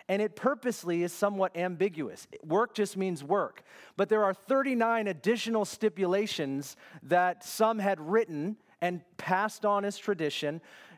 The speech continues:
to define what work actually meant. So you can imagine when Jesus heals somebody on the Sabbath or when he did something on the Sabbath, people in their mind were going, "Can he do that?" <laughs> What would you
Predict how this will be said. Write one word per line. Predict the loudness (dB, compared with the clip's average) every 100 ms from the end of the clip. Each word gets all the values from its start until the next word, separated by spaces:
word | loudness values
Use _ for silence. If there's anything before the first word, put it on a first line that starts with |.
| -4
to | 0
define | 0 0 2 2 2 0
what | 0 0
work | 0 0 0
actually | 0 0 0 -4 0
meant. | 2 2 0
So | -2
you | -2 0
can | 2 2
imagine | 2 2 2 -2
when | -2
Jesus | -2 -2 -2 -6
heals | -2 -2 0
somebody | 0 2 2 2
on | 0
the | 0
Sabbath | 2 2 0 -4 -8 -20 -6
or | 0
when | 2 0
he | -2
did | -2 -2
something | 0 -2 0 0
on | 0
the | 0
Sabbath, | 2 2 2 -2 -4
people | -2 0 2
in |
their | 2
mind | 2 0 0
were | -2
going, | -2 -2
"Can | -4 -4
he | -2
do | -2 2
that?" | 2 0 -6 -10
<laughs> | -10 -10 -20 -20 _ _ _ _ _ _ _
What | 2 2
would | 2 0
you | 0 -2